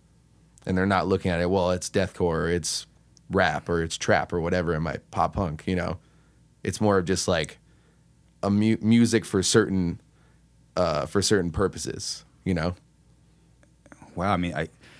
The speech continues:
Speaker 2: in a, in a crazy way, isn't that how music is originally,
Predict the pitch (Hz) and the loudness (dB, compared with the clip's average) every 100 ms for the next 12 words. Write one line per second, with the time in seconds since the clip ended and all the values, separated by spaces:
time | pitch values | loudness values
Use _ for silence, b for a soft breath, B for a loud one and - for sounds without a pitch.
0 | B - 101 - 104 - 135 120 95 113 | B -2 -2 0 -2 2 2 2 4 4
1 | 107 - 95 117 113 - 101 90 92 92 | 4 2 2 2 2 0 0 2 0 0
2 | 95 82 85 80 - 76 80 - 85 82 | 0 0 0 0 -4 -2 -2 -2 -4 -4